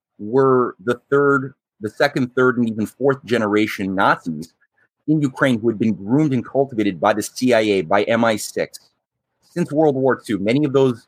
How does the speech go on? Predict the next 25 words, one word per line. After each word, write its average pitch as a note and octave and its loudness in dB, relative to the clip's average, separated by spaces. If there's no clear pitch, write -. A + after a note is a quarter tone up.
leading B2+ -2
killers G#2+ 0
were G2 -6
not A2 -2
punished A#2+ -4
at F#2 -6
Nuremberg, G2 -6
um, G2 0
but A#2+ 2
were A#2 -2
brought A#2 0
out, C3 0
um, F#2+ 0
of C3 0
Ukraine C3 -4
or A#2+ 0
remained G#2+ 0
there F#2+ 0
and A#2 0
became A#2+ -2
part C#3+ 0
of A#2+ 0
nato's A2+ 0
secret G#2+ -8
armies. A#2+ 0